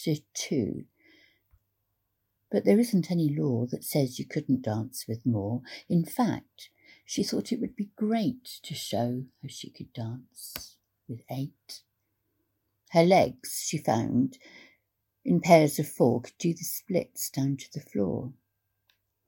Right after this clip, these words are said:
Then the audience, wild with thunderous clapping, were amazed at her tap, tap, tap, tap, tap,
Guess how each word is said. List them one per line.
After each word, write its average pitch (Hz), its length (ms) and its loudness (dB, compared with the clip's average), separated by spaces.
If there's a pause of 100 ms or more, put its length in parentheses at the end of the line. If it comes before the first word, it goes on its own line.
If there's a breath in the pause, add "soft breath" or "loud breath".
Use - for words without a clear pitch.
(380 loud breath)
Then 190 180 8
the - 200 4
audience, 185 680 6
wild 175 560 8
with 160 200 2
thunderous 202 580 4
clapping, 185 600 0
were 185 140 2
amazed 220 960 6
at - 140 2
her 120 200 2
tap, - 240 -4
tap, - 240 -10
tap, - 200 -8
tap, - 240 -10
tap, - 160 -6